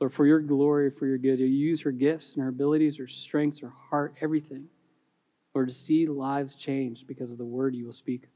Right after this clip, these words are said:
through her, starting right here, right now. But Lord, we just praise you for her life.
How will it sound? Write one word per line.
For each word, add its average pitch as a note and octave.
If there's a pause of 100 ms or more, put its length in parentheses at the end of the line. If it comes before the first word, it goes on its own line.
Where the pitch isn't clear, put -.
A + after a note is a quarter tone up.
through B2
her, A2+
starting -
right B2+
here, B2
right A#2
now. - (1800)
But C3
Lord, B2+
we C#3+
just -
praise C#3+
you C#3+
for B2+
her C#3
life. C#3+